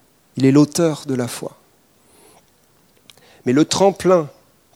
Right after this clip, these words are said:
qui nous a propulsés dans notre vie chrétienne, <clears throat> c'était aussi la foi pleine et entière dans ce que Jésus avait accompli à la croix.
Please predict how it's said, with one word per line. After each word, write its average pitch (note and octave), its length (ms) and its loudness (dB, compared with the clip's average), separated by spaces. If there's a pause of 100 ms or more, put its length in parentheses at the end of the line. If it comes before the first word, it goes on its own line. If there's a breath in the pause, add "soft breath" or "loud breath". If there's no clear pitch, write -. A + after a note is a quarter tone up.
(120)
qui D3+ 120 -6
nous D3+ 200 0
a C#3 80 0
propulsés F3 580 -2
dans D3 120 -2
notre C#3 180 -4
vie C#3+ 100 -8
chrétienne, C#3+ 480 -10 (600 loud breath)
<clears throat> B2+ 160 -6
c'était C#3 260 0
aussi C3 260 -2
la B2 140 -10
foi - 320 -12 (200)
pleine C3+ 360 -4 (140)
et B2 100 -4
entière A2 500 -8 (280 loud breath)
dans B2 80 -8
ce - 140 -8
que B2 120 -6
Jésus A2 460 -8
avait A2 180 -10
accompli A2 400 -14
à G#2 40 -14
la G2+ 120 -18
croix. - 240 -20